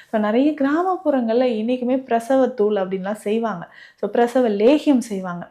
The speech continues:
So அதுல முக்கியமான ஒரு மூலிகை அப்படின்னா சிற்றரத்தை. So after நமக்கு டெலிவரிக்கு அப்புறம் பார்த்தோம்னா, ஒரு சிலருக்கு குளிர் காய்ச்சல் வர்றதுக்கு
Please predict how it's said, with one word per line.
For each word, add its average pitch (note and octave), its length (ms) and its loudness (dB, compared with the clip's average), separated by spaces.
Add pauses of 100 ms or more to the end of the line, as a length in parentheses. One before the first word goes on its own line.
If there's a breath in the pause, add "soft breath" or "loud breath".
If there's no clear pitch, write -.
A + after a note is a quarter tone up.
(160)
So - 140 -6
அதுல G#3+ 220 -2
முக்கியமான D4 720 2 (140)
ஒரு A#3 240 4 (420 loud breath)
மூலிகை G#3+ 520 2
அப்படின்னா F3 420 -4 (100)
சிற்றரத்தை. G3 640 -4 (220 loud breath)
So - 180 -8
after G#3+ 400 2 (160)
நமக்கு G3+ 320 -2 (120)
டெலிவரிக்கு G3+ 520 -2
அப்புறம் G3 260 -10
பார்த்தோம்னா, E3+ 480 -10 (480 loud breath)
ஒரு F#4 260 6
சிலருக்கு A#3 560 0
குளிர் C#4+ 400 0
காய்ச்சல் G3 400 -4
வர்றதுக்கு E3+ 380 -2